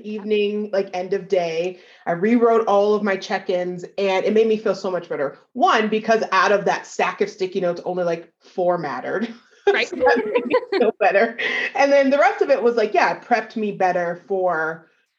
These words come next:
Speaker 1: for the next day. And I realized, you know, I had a little bit of a gap in my day. And so I went and got my nails done, which was awesome,
Speaker 2: Yes.
Speaker 1: you know?
Speaker 2: Right?
Speaker 1: So being
Speaker 2: But
Speaker 1: able
Speaker 2: if
Speaker 1: to
Speaker 2: you
Speaker 1: do that.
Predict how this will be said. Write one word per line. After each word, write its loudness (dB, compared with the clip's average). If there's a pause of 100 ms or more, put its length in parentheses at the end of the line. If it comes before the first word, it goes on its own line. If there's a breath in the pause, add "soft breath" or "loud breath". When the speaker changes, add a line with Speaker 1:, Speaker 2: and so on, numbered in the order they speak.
Speaker 1:
for 2
the -2
next -6
day. 4
And 0
I 0
realized, 0
you -6
know, -6
I -2
had -8
a -4
little -4
bit -8
of -6
a -4
gap 0
in 2
my 4
day. 2
And -6
so -2
I -4
went -2
and -8
got -4
my -10
nails -6
done, -10 (140)
which -4
was -6
awesome, 0 (140)
Speaker 2:
Yes. -10
Speaker 1:
you 4
know? 4
Speaker 2:
Right? 2
Speaker 1:
So 4 (340 soft breath)
being 6
Speaker 2:
But 6
Speaker 1:
able 4
Speaker 2:
if 0
Speaker 1:
to 0
Speaker 2:
you -2
Speaker 1:
do -8
that. 0